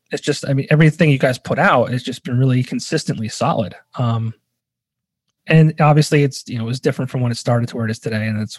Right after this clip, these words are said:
kinda what I just said. But, um, you know, as you guys get older and, and kinda go through life and experience more things, I mean,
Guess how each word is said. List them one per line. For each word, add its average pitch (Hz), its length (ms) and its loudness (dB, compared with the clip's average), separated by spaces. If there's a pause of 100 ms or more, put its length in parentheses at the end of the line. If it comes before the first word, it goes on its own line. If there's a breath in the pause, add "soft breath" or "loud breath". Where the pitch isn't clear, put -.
(120)
kinda 113 160 -10
what 107 120 -4
I 101 40 -4
just 101 140 -8
said. 117 220 0
But, 113 160 -8 (1200 soft breath)
um, 143 420 6 (360)
you 156 40 2
know, 147 220 2 (1300)
as 170 220 4
you 156 100 6
guys 156 220 6
get 151 160 6
older 135 380 6
and, 117 140 0
and 120 240 -6
kinda 127 260 -4
go 131 160 -2
through 131 180 -4
life 117 300 -4
and 117 100 -4
experience 135 560 -2
more 117 160 -2
things, 117 400 -2
I - 20 -4
mean, 107 200 -6